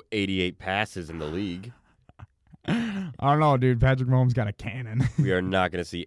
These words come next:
Speaker 1: anyone even
Speaker 2: No,
Speaker 1: get close to
Speaker 2: not with
Speaker 1: eighty passes in this league.
Speaker 2: Not with Kareem Hunt on his team, no. But, yeah, Kansas City versus Cleveland, that's gonna be a fun one just because of the,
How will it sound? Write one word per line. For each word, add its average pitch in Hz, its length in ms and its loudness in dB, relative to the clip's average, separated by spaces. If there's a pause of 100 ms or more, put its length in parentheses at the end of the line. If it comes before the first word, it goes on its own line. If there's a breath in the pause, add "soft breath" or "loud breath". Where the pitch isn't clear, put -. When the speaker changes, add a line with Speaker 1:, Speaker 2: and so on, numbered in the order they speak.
Speaker 1:
anyone 78 400 -6
even 80 180 -2
Speaker 2:
No, - 160 2
Speaker 1:
get 107 100 -10
close 80 360 -6
to - 80 -10
Speaker 2:
not 147 180 -4
with 175 120 -6
Speaker 1:
eighty 135 360 2
passes 110 640 2
in 101 160 -4
this 87 160 -8
league. 80 360 -6
Speaker 2:
Not 131 180 -10
with 127 140 -16
Kareem 110 240 -16
Hunt 104 180 -14
on 107 100 -14
his 107 200 -12
team, 104 220 -10
no. 101 300 -10
But, 120 220 2
yeah, 127 180 -4
Kansas 160 380 -4
City 147 220 -4
versus 127 320 -4
Cleveland, 123 460 -2
that's 117 140 -4
gonna 131 140 -4
be 120 80 -2
a 110 60 -4
fun 107 260 -10
one 107 140 -8
just 117 180 -6
because 110 400 -6
of 107 220 -6
the, 113 260 -4